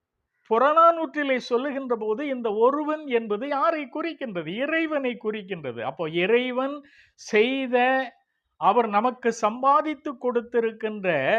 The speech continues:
அந்த செய்தி, அது என்ன செய்தி? மீட்பு. இந்த மீட்பினை மனிதனால் செய்ய முடியாது. ஒருவர் வந்து எனக்கு வந்து மீட்பினை அருள முடியாது. ஏனென்று சொன்னால்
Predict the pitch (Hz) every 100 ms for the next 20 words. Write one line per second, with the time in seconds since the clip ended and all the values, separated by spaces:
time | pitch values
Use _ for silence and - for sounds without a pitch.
0 | - - 202 247 240 226 254 269 214 202
1 | 262 247 269 349 - 220 208 214 220 302
2 | 349 339 - 262 226 175 123 98 - _
3 | _ _ _ _ _ _ - 269 277 294
4 | 359 359 269 240 269 202 170 254 233 185
5 | 202 285 349 339 330 294 269 269 285 277
6 | - 254 269 269 262 247 269 254 165 120
7 | 101 107 - _ _ _ _ _ - 185
8 | 247 240 226 226 262 247 262 226 226 220
9 | 214 233 220 254 247 233 208 202 254 233
10 | 190 180 160 160 170 208 202 180 185 175
11 | 202 262